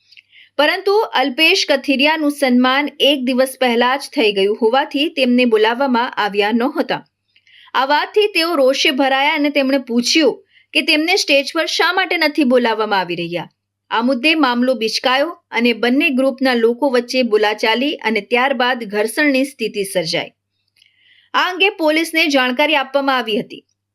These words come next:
પોલીસ પહોંચી ત્યારે ઘર્ષણની સ્થિતિ જોઈને તેમણે હળવો લાઠીચાર્જ કર્યો હતો. એવું પણ કહેવામાં આવી રહ્યું છે કે આ મામલો બિચકાતા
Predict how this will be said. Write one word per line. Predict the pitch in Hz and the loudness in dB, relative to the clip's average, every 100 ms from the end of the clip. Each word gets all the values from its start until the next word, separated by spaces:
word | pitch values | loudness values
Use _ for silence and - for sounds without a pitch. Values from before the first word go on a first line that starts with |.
| _ - | _ -2
પોલીસ | 269 302 294 | 0 0 -2
પહોંચી | 262 262 247 302 320 | -2 0 2 2 2
ત્યારે | 302 254 247 | -2 0 0
ઘર્ષણની | 233 240 240 285 277 285 | 0 -2 0 0 2 0
સ્થિતિ | - 247 247 | -2 -2 0
જોઈને | 240 240 277 262 285 | 0 2 2 2 2
તેમણે | 277 240 240 254 285 - _ _ - | 0 2 2 2 0 -6 _ _ -4
હળવો | 269 285 339 | -2 0 -2
લાઠીચાર્જ | 349 247 247 262 247 233 240 | 0 0 -2 -4 -2 -2 -2
કર્યો | - 185 170 | -4 -4 -4
હતો. | 175 - - _ - | -10 -16 -20 _ -2
એવું | 254 302 403 | 0 0 0
પણ | 370 403 | -2 -2
કહેવામાં | 415 277 269 330 349 | 0 0 0 -2 -2
આવી | 302 330 | -2 0
રહ્યું | 320 311 320 | 2 2 0
છે | - 330 | 0 0
કે | 381 311 | 2 0
આ | 269 | 0
મામલો | 254 254 285 294 | -2 0 -2 -2
બિચકાતા | 269 247 285 277 294 302 370 | -2 0 -2 0 0 -2 -4